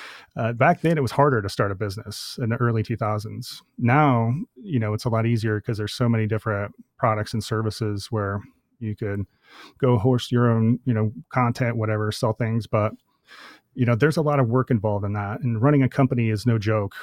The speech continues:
And, you know, having employees and making sure you paint the vision for the company and you've got enough, you know, money to keep going and all that kind of stuff. And I think that people kind of romanticize entrepreneurship out there. So I don't wanna say, "Hey, quit your job and, and go start a company," 'cause, like, that's a huge lift.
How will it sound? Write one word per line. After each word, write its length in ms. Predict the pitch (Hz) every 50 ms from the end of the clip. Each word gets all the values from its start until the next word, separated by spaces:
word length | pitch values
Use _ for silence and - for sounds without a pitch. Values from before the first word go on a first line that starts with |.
| - - - - -
And, 240 | 113 104 104 107 110 -
you 80 | 117
know, 200 | 110 104 101 104 - - _ _ _ _ _ -
having 260 | - 123 127 139 131
employees 580 | 123 - - 127 123 123 120 120 117 113 -
and 140 | - 101 95
making 240 | 107 120 - 131 123
sure 480 | - - 127 123 123 117 113 117 107 - _ _ _ _ _ _ _
you 200 | 127 110 107 107 -
paint 180 | - 143 131 -
the 80 | 117
vision 300 | 104 123 120 113 127 117
for 140 | 110 - 117
the 80 | 107 -
company 480 | - 123 113 - 120 117 117 117 113
and 220 | 104 92 92 101 - _ _ _ - - - - - _ -
you've 80 | 107 104
got 160 | 120 123 113
enough, 500 | 113 117 - - - - - - - - -
you 120 | 147 127
know, 60 | 113 110
money 280 | 110 120 120 123 123
to 100 | 110 110
keep 200 | - - 127 113
going 240 | 107 117 117 117 110
and 100 | 110 113
all 80 | 110 110
that 100 | 110 -
kind 120 | - 110
of 80 | 110 -
stuff. 180 | - 120 110 -
And 100 | 117 117
I 40 | 131
think 220 | - 185 180 -
that 80 | 147 120
people 440 | - 151 143 - 135 120 117 110 107 131 - _ _ _ _ _
kind 160 | - 143 135
of 80 | 113 107
romanticize 680 | 113 104 104 110 110 - - 117 - - 120 117 113 107
entrepreneurship 640 | 113 113 110 - - 110 110 113 107 - - - -
out 160 | 101 98 -
there. 120 | 101 101
So 140 | - - 123
I 40 | 113
don't 120 | 139 147
wanna 160 | 139 123 117 -
say, 300 | - - 120 117 113 104
"Hey, 160 | 139 131 -
quit 180 | - - 151
your 80 | 151 135
job 340 | 120 - 147 147 143 135 117
and, 200 | 117 107 101 - _ _ _ _ _ _ _ _
and 80 | 131 107
go 80 | 139
start 240 | 131 - - 147 131
a 60 | 117
company," 420 | - - 143 123 135 123 110 107 101
'cause, 560 | - - 110 104 101 98 - - - - -
like, 240 | - 117 101 92 -
that's 220 | - 110 - -
a 20 | -
huge 300 | - 139 117 101 - 113
lift. 400 | 98 117 117 - - - -